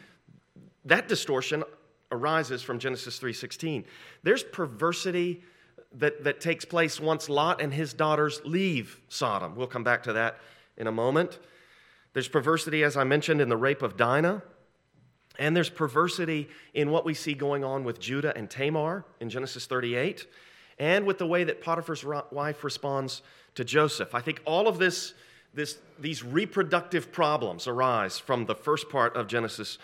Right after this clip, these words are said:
three sixteen. And then we, we read on here, the second part of the verse. The Lord tells the woman, "Your desire shall be for your husband, and he shall rule over you."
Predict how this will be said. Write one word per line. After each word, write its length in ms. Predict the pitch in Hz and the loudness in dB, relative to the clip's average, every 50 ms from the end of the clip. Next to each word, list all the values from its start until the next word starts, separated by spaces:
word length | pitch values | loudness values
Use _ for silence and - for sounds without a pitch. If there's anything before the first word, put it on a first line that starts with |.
| - - - - - _ _ - | -20 -20 -20 -20 -20 _ _ -12
three 180 | - 117 117 | -8 -6 -6
sixteen. 600 | 104 - 117 107 - - - - 117 98 90 85 78 - _ _ _ _ _ _ _ _ _ _ _ _ _ _ _ _ _ _ _ _ _ _ - _ _ _ _ _ - | -6 -4 -6 -6 -6 -8 -8 -6 -6 -4 -4 -6 -8 -12 _ _ _ _ _ _ _ _ _ _ _ _ _ _ _ _ _ _ _ _ _ _ -20 _ _ _ _ _ -4
And 140 | - 151 180 | 2 4 6
then 100 | 196 190 | 6 8
we, 220 | 175 170 156 - - | 6 6 4 2 0
we 100 | 143 147 | 0 0
read 220 | 131 147 143 139 131 | 2 4 4 6 6
on 180 | 135 139 139 | 6 6 6
here, 440 | 117 107 104 92 90 98 131 147 - - - - _ _ _ _ _ _ _ - | 4 2 2 2 2 2 2 0 -2 -6 -16 -20 _ _ _ _ _ _ _ -2
the 140 | 110 107 104 | -2 0 0
second 320 | - - 143 - - - | 2 0 0 0 0 0
part 160 | - 120 107 | 2 2 2
of 60 | 98 | 2
the 80 | 95 90 | 2 -2
verse. 560 | 82 90 90 101 127 139 - - - - - _ _ _ _ _ _ _ _ _ _ - | 0 0 0 0 0 0 -2 -6 -6 -10 -14 _ _ _ _ _ _ _ _ _ _ -4
The 100 | 120 110 | -2 0
Lord 240 | 117 131 139 135 135 | 2 2 2 2 2
tells 260 | 127 139 131 123 127 | 2 2 2 2 2
the 80 | 123 113 | 0 2
woman, 380 | 107 107 104 107 107 110 113 - - - - - _ - | 4 4 4 4 4 2 0 -4 -8 -20 -20 -20 _ -6
"Your 280 | 110 120 151 185 202 | 0 4 6 8 8
desire 920 | 185 135 139 131 117 101 143 131 143 160 160 131 104 92 90 104 139 156 - - - _ _ _ _ _ _ _ _ _ _ _ | 8 6 4 0 2 4 6 6 6 6 6 6 4 4 4 2 2 0 -4 -8 -16 _ _ _ _ _ _ _ _ _ _ _
shall 240 | - - 147 135 123 | -4 0 2 2 4
be 160 | 135 143 139 | 4 2 0
for 160 | 139 139 131 | 2 0 0
your 160 | 120 123 117 | 2 2 2
husband, 640 | - 135 151 147 123 - - 90 87 90 117 135 - - _ _ _ _ _ _ _ _ _ _ _ _ _ _ _ - - | 2 2 2 2 0 -2 -6 -6 -4 -4 -6 -8 -12 -16 _ _ _ _ _ _ _ _ _ _ _ _ _ _ _ -16 -10
and 140 | - 113 104 | -8 -8 -8
he 540 | 104 123 190 180 135 117 120 131 156 143 - - - - - - - _ - | -6 -4 0 0 0 2 0 -2 -4 -6 -8 -14 -20 -20 -20 -20 -20 _ -12
shall 280 | - - 143 131 127 | -6 0 0 2 2
rule 280 | 127 147 151 151 151 - | 4 4 4 4 4 8
over 260 | 156 165 180 156 143 | 8 8 10 10 8
you." 300 | 135 113 104 95 85 78 | 4 4 2 -2 -4 -6